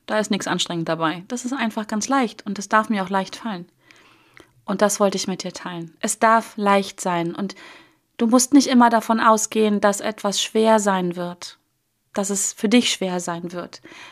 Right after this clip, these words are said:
Einfach mal ein Fragezeichen dran machen und hinterfragen,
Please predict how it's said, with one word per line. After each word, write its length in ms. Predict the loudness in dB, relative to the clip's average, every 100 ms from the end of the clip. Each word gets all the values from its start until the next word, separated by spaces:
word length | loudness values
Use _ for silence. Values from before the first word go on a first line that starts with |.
| 0
Einfach 260 | 2 4 6
mal 360 | 8 8 6 2
ein 60 |
Fragezeichen 580 | 2 2 2 0 -6 -6
dran 180 | -6 -6
machen 380 | -8 -10 -14 -16 _ _ _ _ _ _ _
und 280 | -8 -8 -6
hinterfragen, 760 | -4 -2 0 2 2 2